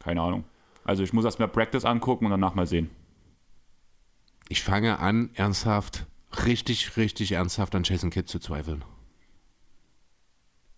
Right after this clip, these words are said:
Speaker 2: Also jetzt nicht wegen dieser Aussage, sondern so allgemein, da kommen wir dann auch noch mal dazu, das habe ich auch letzte Woche mit Philly schon mal angesprochen, da wird dann der Name Christian Wood noch mal eine Rolle spielen. Ähm,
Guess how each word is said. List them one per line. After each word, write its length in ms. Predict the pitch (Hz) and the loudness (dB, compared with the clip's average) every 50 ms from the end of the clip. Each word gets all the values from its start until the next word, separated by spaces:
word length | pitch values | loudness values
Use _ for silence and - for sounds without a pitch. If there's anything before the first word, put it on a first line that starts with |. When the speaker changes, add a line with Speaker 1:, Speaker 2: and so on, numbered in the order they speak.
| - - | -12 -4
Speaker 2:
Also 200 | - 110 - 135 | -2 0 2 4
jetzt 240 | 127 127 123 - - | 4 4 2 2 2
nicht 200 | 139 147 - - | 2 4 4 4
wegen 200 | 139 123 135 135 | 4 4 4 4
dieser 280 | 120 120 107 110 92 | 2 4 4 4 4
Aussage, 440 | 104 131 147 - 156 143 143 120 135 | 4 4 4 4 4 2 4 2 2
sondern 320 | - 127 120 117 117 117 104 | 2 2 2 4 2 2 4
so 160 | 123 123 101 | 4 4 4
allgemein, 460 | 95 107 104 107 92 107 120 135 131 | 4 4 2 2 2 2 2 2 0
da 60 | 123 | 0
kommen 160 | - 127 123 | 0 0 0
wir 40 | 123 | 0
dann 140 | 110 110 104 | 0 0 2
auch 200 | 98 117 139 - | 2 2 2 2
noch 140 | 175 160 - | 0 0 0
mal 140 | 156 147 139 | 0 -2 0
dazu, 320 | 135 131 - - 151 143 | -2 -4 -4 -2 -2 -2
das 160 | 127 117 - | -2 -2 -4
habe 100 | 123 113 | -4 -4
ich 100 | - - | -2 0
auch 120 | 123 113 117 | 0 2 2
letzte 240 | 113 107 - - | 0 -2 -2 0
Woche 180 | 123 120 117 120 | 0 0 0 2
mit 140 | 110 104 - | -2 -2 -2
Philly 220 | - 135 139 139 | 0 0 0 2
schon 120 | 135 147 135 | 2 2 2
mal 140 | 135 127 | 2 2
angesprochen, 580 | 131 131 135 135 - - - 131 120 123 139 127 - - - - - | 2 2 0 0 -2 -2 0 0 0 2 0 -4 -6 -8 -16 -10 0
da 80 | - 110 | 2 4
wird 120 | 117 117 | 4 6
dann 100 | 123 120 | 4 4
der 80 | 117 113 | 4 4
Name 240 | 117 113 117 113 104 | 4 4 4 2 2
Christian 400 | - - 117 - - - 120 104 | 2 0 0 0 2 2 2 2
Wood 140 | 131 - | 2 2
noch 160 | 143 135 120 - | 2 0 2 2
mal 80 | 131 | 2
eine 100 | 127 123 | 2 4
Rolle 240 | 117 120 120 123 131 | 4 4 4 4 2
spielen. 380 | 117 - - 135 123 120 117 - - - - - - - - - | 0 2 2 2 2 2 0 -2 -8 -14 -14 -14 -16 -14 -8 0
Ähm, 340 | - 117 113 113 117 120 | 2 2 4 4 2 2